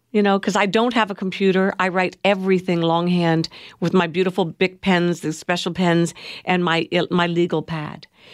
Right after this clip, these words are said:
But I, you know, when I was going through some very, very, very tough times professionally and, uh, publicly as a result of it,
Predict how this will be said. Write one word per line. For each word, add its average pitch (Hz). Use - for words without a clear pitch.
But 220
I, 226
you 247
know, 247
when 247
I 302
was 269
going 208
through 196
some 185
very, 180
very, 175
very 170
tough 165
times 160
professionally 165
and, 156
uh, 151
publicly 175
as 151
a 165
result 165
of 160
it, 160